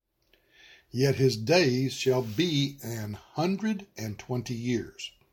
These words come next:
Three point two. These sordid events took place one hundred twenty years before the flood. Genesis six four. "There were giants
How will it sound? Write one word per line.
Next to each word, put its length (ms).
Three 180
point 320
two. 340
These 200
sordid 420
events 460
took 340
place 380
one 280
hundred 420
twenty 280
years 640
before 380
the 80
flood. 400
Genesis 460
six 220
four. 360
"There 140
were 160
giants 680